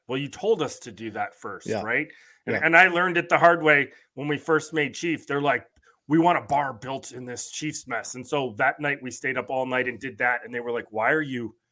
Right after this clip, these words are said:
Speaker 1: why did you do that? There was twenty other things to do. That wasn't gonna get built for another seven months. Why did you guys do all these plans?" And we were like, "Ah." That was that instantly learning <laughs> about prioritization, about what
Speaker 2: Yeah.
Speaker 1: was, what was,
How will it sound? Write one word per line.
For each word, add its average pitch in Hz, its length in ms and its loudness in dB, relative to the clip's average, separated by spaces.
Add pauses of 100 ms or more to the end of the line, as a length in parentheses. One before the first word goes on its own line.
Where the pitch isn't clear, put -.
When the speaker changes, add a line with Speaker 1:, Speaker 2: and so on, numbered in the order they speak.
(340)
Speaker 1:
why 151 180 8
did 190 200 -2
you 160 100 0
do 135 180 -6
that? 113 180 -6
There 117 100 -4
was 117 140 -8
twenty 185 300 0
other 180 160 0
things 151 320 -4
to 123 80 -16
do. 135 180 -4
That 143 180 0
wasn't 147 280 -2
gonna 143 120 -2
get 131 200 -6
built 147 320 -6
for 139 120 -6
another 147 260 -2
seven 156 400 -4
months. 131 380 -2 (380)
Why 151 160 6
did 202 160 2
you 180 60 0
guys 170 220 6
do 156 220 4
all 151 100 8
these 139 220 -2
plans?" 147 420 -2
And 117 100 -12
we 131 60 -6
were 131 100 -6
like, 123 180 2 (260)
"Ah." 147 460 0 (340)
That 131 60 0
was 139 200 -2 (680)
that 190 320 10
instantly 175 540 0
learning 131 380 -4
<laughs> - 100 -10
about 147 300 2
prioritization, 139 720 0
about 120 240 0
what 127 80 2
Speaker 2:
Yeah. 143 140 6
Speaker 1:
was, - 320 -6
what 139 180 -2
was, 127 240 -4